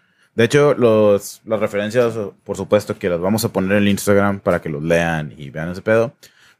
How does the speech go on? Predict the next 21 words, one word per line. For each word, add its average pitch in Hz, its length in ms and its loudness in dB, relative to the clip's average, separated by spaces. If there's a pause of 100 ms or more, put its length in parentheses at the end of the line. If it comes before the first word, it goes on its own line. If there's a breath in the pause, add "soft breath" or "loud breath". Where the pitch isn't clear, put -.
Pero 120 300 4
sobre 120 200 -2
todo, 143 400 2
pues, 131 240 -2
es 120 120 -8
una 139 140 -6
mamada 127 340 -2
asumirlo, 127 520 0
¿no? 123 200 2
O - 20 2
sea, 110 140 -2
literal, 107 400 2
la 127 80 0
gente 123 200 -6
nada 117 120 -4
más 104 100 -8
tratando 107 240 -6
de 98 60 -8
culpar 95 340 -6
cosas. 95 380 -2
Porque 82 500 -12